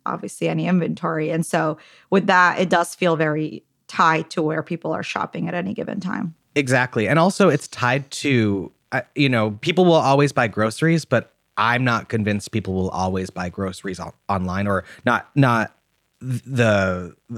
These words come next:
Speaker 2: a major majority of the, of the United States or the world. You know what I mean?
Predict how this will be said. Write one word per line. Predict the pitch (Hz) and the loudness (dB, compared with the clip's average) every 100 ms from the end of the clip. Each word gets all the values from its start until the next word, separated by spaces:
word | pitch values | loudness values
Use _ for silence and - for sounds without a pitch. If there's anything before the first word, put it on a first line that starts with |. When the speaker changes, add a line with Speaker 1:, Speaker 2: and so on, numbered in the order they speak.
| 95 | -4
Speaker 2:
a | 110 | -2
major | 107 104 95 101 | 0 0 0 -2
majority | 92 95 92 90 | 0 2 2 0
of | 87 | -2
the, | 87 87 - | -4 -6 -6
of | 90 | -4
the | |
United | 92 87 85 | -2 -2 -6
States | - 82 - | -10 -12 -10
or | |
the | 82 | -12
world. | 80 80 69 - | -8 -8 -10 -4
You | 104 | 0
know | |
what | 101 | 2
I | 101 | 2
mean? | 104 107 | 2 2